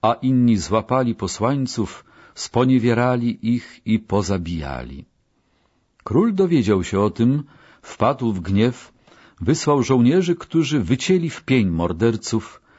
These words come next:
i spalili ich miasto. A do służących powiedział: "Wesele jest wprawdzie przygotowane, ale tamci nie zasługiwali na zaproszenie. Idźcie więc na skrzyżowanie dróg,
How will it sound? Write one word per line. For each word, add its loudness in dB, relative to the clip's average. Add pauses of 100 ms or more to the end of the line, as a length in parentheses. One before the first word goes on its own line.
(300)
i -2
spalili -2
ich -8
miasto. -10 (880)
A 0
do -2
służących -4
powiedział: -4 (720)
"Wesele 0
jest -2
wprawdzie -4
przygotowane, -4 (640)
ale 0
tamci -4
nie 2
zasługiwali -4
na -2
zaproszenie. -8 (800)
Idźcie -2
więc 0
na 0
skrzyżowanie -2
dróg, -6